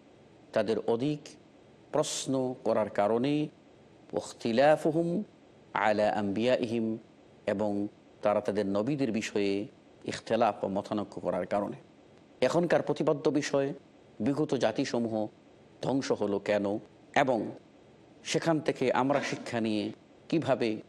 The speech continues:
ধ্বংস থেকে মুক্ত হতে পারি। সুধী ও দর্শকবৃন্দ, প্রশ্ন করা জ্ঞান অর্জনের একটি উপায়। আল্লাহ রাব্বুল আলামিন কোরআনে নির্দেশ দিয়েছেন,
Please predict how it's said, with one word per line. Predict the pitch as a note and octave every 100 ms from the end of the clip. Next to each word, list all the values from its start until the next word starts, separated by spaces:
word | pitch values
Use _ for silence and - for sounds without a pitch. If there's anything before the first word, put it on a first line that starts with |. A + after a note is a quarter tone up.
| - - G#2+
ধ্বংস | A#2 C3 -
থেকে | A2+ G2+
মুক্ত | G2 F#2+ -
হতে | F#2 F2+ C#2+
পারি। | D#2 D3 - - - - -
সুধী | - D3+ C#3+
ও | B2
দর্শকবৃন্দ, | G#2+ G#2+ - F#2+ - G2+ G#2 - - - - - - - -
প্রশ্ন | - - - E3 E3+ A#3+ - - - - - -
করা | C3 B2 A2 - - - - - - G2
জ্ঞান | C3+ D3+
অর্জনের | D#3+ B2+ C#3 B2 -
একটি | B2 - G#2+
উপায়। | A2+ G2+ C#3+ - - - - - - - -
আল্লাহ | F3 G3+
রাব্বুল | G#3 F#3
আলামিন | D3+ C#3+ E3+ F3+
কোরআনে | D3 C#3 D3 E3+ G3+ F#3+
নির্দেশ | E3 D#3 G3+ -
দিয়েছেন, | A3 F3+ -